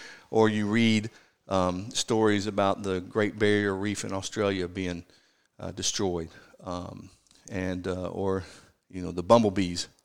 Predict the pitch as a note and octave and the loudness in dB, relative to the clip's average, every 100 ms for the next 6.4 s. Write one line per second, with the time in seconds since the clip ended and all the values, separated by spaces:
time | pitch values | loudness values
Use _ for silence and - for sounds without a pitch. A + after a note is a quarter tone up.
0 | _ - F#2 F2+ F2+ F2+ F2+ F#2 G2+ F#2+ | _ 0 0 0 -4 -6 -8 -8 -8 -6
1 | F#2 F2 A2 G#2+ G2 G2+ G2 G2 F#2+ F2+ | -6 4 6 6 4 0 0 -2 -2 4
2 | G2 A#2 G2 F2+ - F2+ - - - - | 8 8 8 0 -4 -6 -6 -16 -20 -20
3 | - - - G2 F#2 G2+ G#2 A#2 G#2 G2 | -20 -20 -14 -4 -2 0 0 0 0 0
4 | - C3 A#2+ A2 G#2+ A#2 G#2+ - A2 A#2 | 0 2 2 2 0 0 -2 0 2 4
5 | G#2+ G#2+ G2+ G2+ - B2+ A#2+ G#2 - B2 | 4 2 0 -2 -2 0 0 -2 0 0
6 | A2 G#2 F2 | 2 0 -4